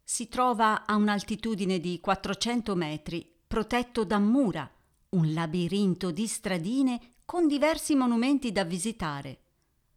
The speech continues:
Prima di tutto la Cattolica, una suggestiva chiesetta greco-bizantina del decimo secolo. All'interno si possono ammirare resti di antichi affreschi.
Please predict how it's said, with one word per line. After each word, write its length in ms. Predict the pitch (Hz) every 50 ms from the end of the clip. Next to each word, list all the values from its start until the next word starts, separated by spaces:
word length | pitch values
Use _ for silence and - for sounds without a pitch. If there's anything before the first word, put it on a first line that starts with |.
| _ _ _
Prima 280 | - - 302 294 269 254
di 160 | 202 240 233
tutto 340 | 233 370 415 403 - - 185
la 160 | 160 160 156
Cattolica, 840 | - 170 165 - _ - 262 247 190 156 156 151 - - 151 139 - _ _ _ -
una 240 | 190 185 185 185
suggestiva 800 | 180 - - 196 160 143 190 170 - - - 240 254 240 240 208
chiesetta 720 | 220 - 190 175 143 185 220 247 240 - - 226 196 - -
greco-bizantina 1300 | 196 165 190 208 226 254 - 247 208 160 190 220 160 - 208 190 180 180 180 - 262 285 294 311 302 294 302 - _ _ _ _
del 240 | - 233 247 233 185
decimo 480 | 226 254 285 285 - 277 254 233 214
secolo. 640 | - - 170 139 143 - - 160 156 156 156 160 - _ _ _ _ _ _ _ _ _ _ _ _ _ _
All'interno 640 | - 269 294 285 302 302 294 294 392 440 415 214 190 180
si 160 | - 196 180
possono 400 | - 202 214 202 - 226 202 196
ammirare 600 | 196 196 190 196 196 220 247 247 190 170 170 170
resti 500 | 175 202 240 240 - - - 202 180 151
di 180 | 143 180 175 165
antichi 520 | 175 180 170 - 226 247 240 - 226 208
affreschi. 760 | 190 - - - 160 151 143 - - - - - 147 143 -